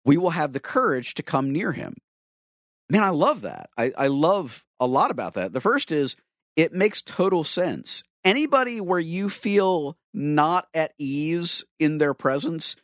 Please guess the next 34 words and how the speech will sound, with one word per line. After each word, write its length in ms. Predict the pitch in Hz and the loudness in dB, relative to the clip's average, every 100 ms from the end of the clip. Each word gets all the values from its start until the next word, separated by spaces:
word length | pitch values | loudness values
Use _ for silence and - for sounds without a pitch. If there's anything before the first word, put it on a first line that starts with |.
| _ _ | _ _
you're 400 | - 175 185 214 | -8 -2 2 2
gonna 300 | 220 214 208 | 2 0 0
not 400 | 196 190 185 180 - _ _ | -2 0 0 0 -6 _ _
really 640 | 135 139 151 156 160 147 | -6 0 2 4 4 2
want 400 | 135 120 127 123 - - | 0 0 0 -2 -4 -6
to 100 | 135 | -4
be 400 | 101 113 107 95 | 0 2 2 -2
around 460 | 98 87 92 87 69 | -2 0 0 -2 -4
them, 300 | 50 - - _ _ _ | -8 -12 -18 _ _ _
right? 340 | 98 104 113 - | 2 2 0 -2
I 100 | 120 | 0
mean, 360 | 123 139 127 120 _ _ _ | 2 2 0 -4 _ _ _
we've, 280 | 127 160 185 - _ _ _ - | 0 2 2 -4 _ _ _ -4
we've 200 | 151 202 | 0 4
all 180 | 240 208 | 4 4
had 280 | 202 185 | 0 -4
people, 320 | - 175 175 156 | -6 -4 -2 0
whether 160 | 143 | 0
it 100 | 120 | 0
was 160 | 101 - - | -2 -4 0
a 160 | 123 101 | 0 2
boss 640 | 135 143 147 147 147 - | 2 2 2 0 0 -2
or, 640 | - 127 117 113 107 101 98 _ _ _ | -2 -4 0 0 0 -2 -4 _ _ _
um, 460 | 104 104 95 92 - | 0 2 0 -4 -10
a 60 | 127 | -2
family 320 | - 160 160 | 4 4 4
member, 320 | 156 151 143 | -2 -2 -2
where 160 | 135 135 | -2 -2
it's 80 | 123 | -2
just 160 | 139 | -2
like, 180 | 143 135 | -2 -2
"Man, 220 | 143 156 | -4 -2
I 120 | 151 220 | -2 -2
just, 380 | 214 139 - | -2 -4 -4